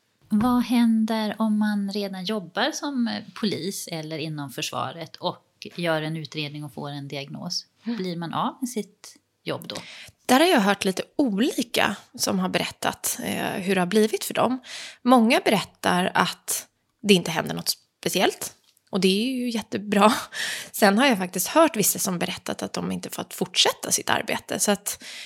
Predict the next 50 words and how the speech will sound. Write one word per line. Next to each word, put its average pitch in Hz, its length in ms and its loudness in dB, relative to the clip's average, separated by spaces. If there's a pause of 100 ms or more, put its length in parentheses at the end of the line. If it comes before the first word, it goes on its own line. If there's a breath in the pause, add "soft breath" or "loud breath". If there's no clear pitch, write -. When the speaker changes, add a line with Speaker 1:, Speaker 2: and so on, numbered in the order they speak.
(120)
Speaker 2:
ja, 233 500 6 (640 loud breath)
det 247 80 0
är 247 60 6
väldigt 220 260 4
olika. 220 540 4
Men, 202 380 0
eh, 196 160 0 (1200 loud breath)
ja, 208 260 6
det 220 60 8
är 220 60 8
ju 240 100 8
också 226 200 2
en 196 80 2
fråga 190 340 2
om 185 200 0
hur 190 180 0
vill 190 260 2
man 185 180 0
är 190 160 0
och 190 60 -2
berätta - 480 -2
om - 160 -6
det - 100 -6
på - 180 -6
arbetsplatsen. - 560 -2
Jag 202 80 -4
tror 214 140 -2
många 190 260 0
inte 175 240 -4
då 202 120 -2
berättar - 640 -6
helt - 240 -6
enkelt - 360 -10
att - 160 -12
man 202 160 -8 (420 loud breath)
har - 160 -4
det. 190 80 -4
För 190 120 -4
det 196 80 4
är 196 40 4
ju, 196 60 0
de, 196 260 -2
det 190 80 0
sker - 180 0
ju 202 200 4
ingen 175 320 0 (340 loud breath)
kontinuerlig 180 460 -2
kontroll 214 680 -2 (500)
av 170 160 4
det. - 200 -6